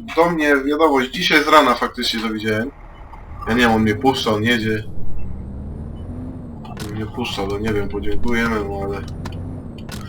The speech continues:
e, słuchajcie, no, otóż, e, z tego, co mi dzisiaj przyszło, z tego, co zrozumiałem, jeżeli, e, źle mówię, coś tam, e, biadole, to i ktoś jest po prostu wie, wie, o co chodzi,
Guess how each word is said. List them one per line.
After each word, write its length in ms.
e, 240
słuchajcie, 520
no, 140
otóż, 400
e, 480
z 100
tego, 240
co 220
mi 140
dzisiaj 300
przyszło, 340
z 60
tego, 180
co 160
zrozumiałem, 560
jeżeli, 520
e, 320
źle 260
mówię, 580
coś 220
tam, 200
e, 40
biadole, 580
to 280
i 120
ktoś 240
jest 260
po 80
prostu 360
wie, 220
wie, 100
o 40
co 140
chodzi, 380